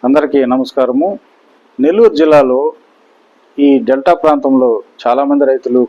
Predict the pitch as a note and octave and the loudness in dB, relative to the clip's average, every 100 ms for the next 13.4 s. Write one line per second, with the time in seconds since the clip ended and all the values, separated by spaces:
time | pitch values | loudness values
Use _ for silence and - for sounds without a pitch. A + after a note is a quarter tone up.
0 | - B2 B2+ B2+ A#2+ A#2 B2 A#2+ A2+ A2 | 0 0 0 0 0 0 0 2 2 0
1 | A2 G#2 A#2 B2 A2+ - A#2+ A#2+ A#2+ A2+ | 0 0 0 0 -4 -4 -4 -2 -4 -4
2 | A#2+ A2+ G#2+ G#2+ G#2 A2 A2 G#2 - _ | -6 -4 -2 -2 -2 -2 -4 -8 -12 _
3 | - A2+ C3+ F3+ F#3 E3+ D3+ D3 C3+ C3+ | -8 -6 0 0 0 0 0 0 0 -2
4 | C3+ C3 C3 B2 A#2 A2+ - _ _ _ | -2 -2 -2 0 -2 -2 -8 _ _ _
5 | _ _ - A#2+ B2 B2 C3 D3 C3 - | _ _ -4 -2 0 0 2 2 0 -4
6 | _ - B2 C3+ C3+ C3+ B2+ A#2+ A#2 A#2 | _ -6 -2 -2 0 -2 -2 -2 0 -2
7 | A2 G#2+ G#2+ _ A#2+ A#2+ A2+ A2+ G#2+ - | -2 -4 -6 _ -4 -2 -2 -2 -4 -10
8 | _ - - - _ A2+ A#2 A2+ A2 - | _ -20 -20 -20 _ -2 0 2 0 -2
9 | A#2+ A#2+ A#2+ G#2 F2+ _ _ _ _ _ | -2 -2 -2 -4 -6 _ _ _ _ _
10 | _ _ _ _ - D#3 F3 D#3+ C#3 A2 | _ _ _ _ -2 2 2 2 0 -4
11 | A2 C3 C3 B2+ A#2+ G2 F2+ _ - A2+ | -6 -4 -4 -2 -2 -2 -8 _ -4 -2
12 | G#2+ F#2 - - A2+ B2+ A#2+ A#2+ B2+ A#2+ | 0 -2 -6 -4 -2 0 -2 -2 0 -2
13 | A#2+ A#2+ B2 B2 | -2 -2 0 -2